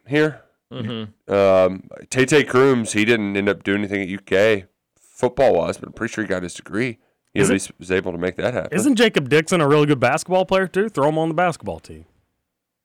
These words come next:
Speaker 1: Uh, he's not that good of a
Speaker 3: Bench,
Speaker 1: basketball player.
Speaker 3: bench player.
Speaker 1: Yeah. Um,
Speaker 2: No, with the way the roster is now, we'll take anybody.
Speaker 1: <laughs> But, uh, I, I, yeah, I, I, I wish him well. Now, the, on the other hand, though, now Kentucky does have another scholarship to, you know,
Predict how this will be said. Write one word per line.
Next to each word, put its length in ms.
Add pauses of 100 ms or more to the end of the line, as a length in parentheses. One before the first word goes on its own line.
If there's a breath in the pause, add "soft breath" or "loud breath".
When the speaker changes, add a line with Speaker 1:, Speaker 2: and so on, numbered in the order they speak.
(120)
Speaker 1:
Uh, 420
he's 180
not 100
that 140
good 140
of 80 (120)
a 60
Speaker 3:
Bench, 180
Speaker 1:
basketball 120
player. 80
Speaker 3:
bench 220
player. 300 (180)
Speaker 1:
Yeah. 220 (260)
Um, 200
Speaker 2:
No, 160
with 100
the 80
way 120
the 100
roster 340
is 140
now, 160
we'll 100
take 220
anybody. 440 (140)
Speaker 1:
<laughs> 160 (180)
But, 600
uh, 460 (1120)
I, 220
I, 220
yeah, 300
I, 200
I, 220
I 200
wish 240
him 120
well. 260
Now, 380
the, 280
on 200
the 60
other 220
hand, 220
though, 140
now 180
Kentucky 320
does 220
have 160
another 180
scholarship 640
to, 240 (1080)
you 140
know, 120